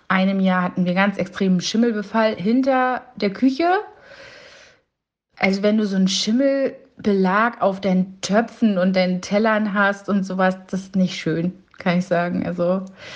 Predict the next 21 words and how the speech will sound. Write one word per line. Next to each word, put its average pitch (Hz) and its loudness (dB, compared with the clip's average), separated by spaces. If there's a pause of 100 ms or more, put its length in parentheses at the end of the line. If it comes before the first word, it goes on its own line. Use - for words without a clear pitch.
(260)
ja. 180 0 (400)
Also, 302 0
äh, 247 4
wenn 269 2
man 262 0
in 247 2
eine 220 2
neue 202 0
Wohnung 247 2
zieht, 254 -2
bitte 226 0
immer 190 2 (180)
genau 220 2
gucken 285 -2
und 226 2
sich 208 -2
fragen, 226 0 (120)
warum 320 0
ist - -4
das - 0
so? 139 0